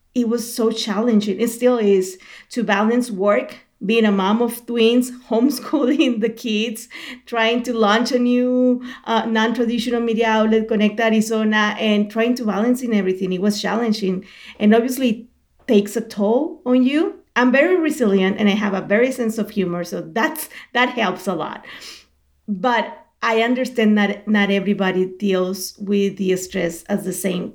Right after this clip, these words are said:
way as I do. So I know the other journalists, my friends, were having, like, breakdowns, and, and, and I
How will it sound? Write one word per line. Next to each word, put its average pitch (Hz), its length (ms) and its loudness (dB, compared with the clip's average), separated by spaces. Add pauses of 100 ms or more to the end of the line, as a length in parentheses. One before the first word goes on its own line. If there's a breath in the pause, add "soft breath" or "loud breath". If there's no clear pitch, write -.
(140)
way 180 400 -2
as 180 200 -6
I 170 160 -4
do. 185 380 -8 (300 loud breath)
So 202 180 0
I 196 120 4
know 196 220 4
the 196 280 0
other 208 220 2
journalists, 202 640 0
my 175 160 -4
friends, 190 400 -2
were 190 120 0
having, 185 400 0
like, 185 300 -4
breakdowns, 185 760 -4 (640 loud breath)
and, 202 360 2
and, 208 300 -2
and 208 140 0
I 202 140 2